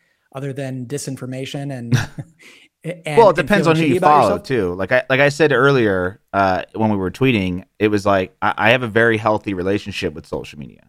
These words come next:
Speaker 2: because, you know, if you look at my Instagram, for example, which I don't really engage, I don't really post pictures 'cause I don't personally like taking pictures, especially of
Speaker 1: Yeah.
Speaker 2: myself.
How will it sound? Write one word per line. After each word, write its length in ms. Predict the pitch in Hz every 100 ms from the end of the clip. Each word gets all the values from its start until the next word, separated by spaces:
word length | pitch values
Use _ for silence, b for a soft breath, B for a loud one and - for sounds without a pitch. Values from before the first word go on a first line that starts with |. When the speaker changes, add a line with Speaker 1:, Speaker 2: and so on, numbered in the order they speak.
| _
Speaker 2:
because, 440 | - 107 87 - - _ _ _ _ _ -
you 140 | 107
know, 100 | 110
if 80 | -
you 120 | 127
look 120 | 147
at 100 | 143
my 280 | 113 110 107 -
Instagram, 680 | 110 - 101 90 82 85
for 100 | 90
example, 640 | 85 82 80 80 80 85 - _ _ -
which 140 | 113
I 60 | 151
don't 180 | 151 131
really 340 | 120 107 98 -
engage, 460 | 98 98 107 104 -
I 80 |
don't 160 | 123 131
really 160 | 123 101
post 360 | - 98 - _
pictures 340 | - 113 101 85
'cause 120 | 98
I 80 | 101
don't 180 | 107 101
personally 340 | - 113 - 95
like 160 | 95
taking 320 | - 110 139
pictures, 420 | 147 160 196 190 - _ _ _ _
especially 240 | 156 147
of 80 | 120
Speaker 1:
Yeah. 20 |
Speaker 2:
myself. 420 | 107 - 117 165